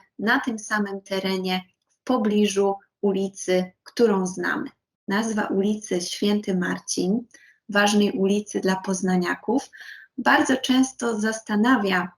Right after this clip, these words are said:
osoby przyjezdne, które nie pochodzą z Poznania, dlaczego ta nazwa ma taką dziwną formę. Dlaczego nie mówimy, że jest to ulica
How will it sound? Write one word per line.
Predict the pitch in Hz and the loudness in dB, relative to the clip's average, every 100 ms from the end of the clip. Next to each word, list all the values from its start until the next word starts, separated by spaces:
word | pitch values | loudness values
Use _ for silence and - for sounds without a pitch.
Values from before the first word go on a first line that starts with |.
| _ - | _ -8
osoby | 185 - 202 196 185 180 | -4 -4 -2 -4 -4 -8
przyjezdne, | - - 214 202 180 180 - 180 180 | -8 -2 2 2 0 -6 -8 -4 -6
które | - - 190 190 | -8 -8 -4 -2
nie | 202 | -2
pochodzą | 196 196 196 185 180 | -4 -6 -6 -6 -8
z | - | -8
Poznania, | 196 185 180 175 - - 277 - - - - | -8 -6 -4 -2 -2 0 -2 -8 -20 -20 -8
dlaczego | - 220 220 302 311 311 302 302 - | 0 0 2 2 4 4 4 0 -6
ta | 220 | 0
nazwa | 226 208 202 202 226 | 2 2 0 -2 -2
ma | 202 | 0
taką | 190 208 226 208 | -2 -4 -4 -2
dziwną | 202 185 208 214 208 - | -2 -4 -4 -2 -4 -4
formę. | 254 220 202 180 - - - - | 0 0 0 -4 -10 -18 -20 -4
Dlaczego | 349 - 254 277 | -2 0 2 4
nie | 240 | 4
mówimy, | 220 214 226 226 | 2 0 0 0
że | 190 196 | 0 0
jest | 208 - | -2 -4
to | 202 | -8
ulica | - 202 208 - 185 180 | -6 -6 -6 -4 -4 -4